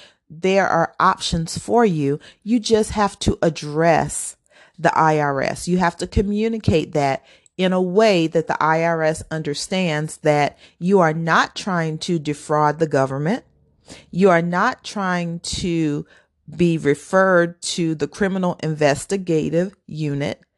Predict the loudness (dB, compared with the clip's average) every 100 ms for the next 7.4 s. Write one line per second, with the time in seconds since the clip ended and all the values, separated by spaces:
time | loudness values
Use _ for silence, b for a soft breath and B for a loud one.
0 | _ -2 2 4 2 0 -2 -4 -4 -4
1 | -4 -4 -6 -8 -6 -4 -2 -2 -2 -2
2 | -2 0 0 -2 -4 -6 -6 -10 -4 -4
3 | -2 -4 -2 -2 0 -2 -6 b b -4
4 | 0 2 2 0 -4 -2 -2 -2 -4 -8
5 | b b 0 2 2 0 2 2 4 2
6 | 4 4 2 0 -2 -4 -4 -6 -4 -4
7 | 0 0 0 -2